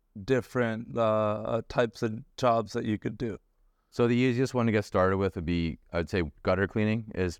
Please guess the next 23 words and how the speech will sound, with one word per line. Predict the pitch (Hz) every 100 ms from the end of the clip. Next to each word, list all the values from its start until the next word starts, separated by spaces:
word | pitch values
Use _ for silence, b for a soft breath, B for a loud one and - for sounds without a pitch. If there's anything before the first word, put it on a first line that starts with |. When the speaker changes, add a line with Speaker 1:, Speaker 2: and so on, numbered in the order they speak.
| -
Speaker 2:
my | 90 90
favorite. | - 95 92 87
That's | 92
a | 87
very | 82 92 85
slept | - 87 -
on | 87 85
service, | - 92 87 87
especially | - 87 85 95
in |
the | 85
social | - 85 -
media | 82 82 85
world. | 85 87 87
Everyone | 85 82 82
pumps | - 87 82
the | 82
window | 82 85
cleaning, | 78 87 82
window | 76 80 80
cleaning, | - 82 78
window | 80 82
cleaning. | 98 92 90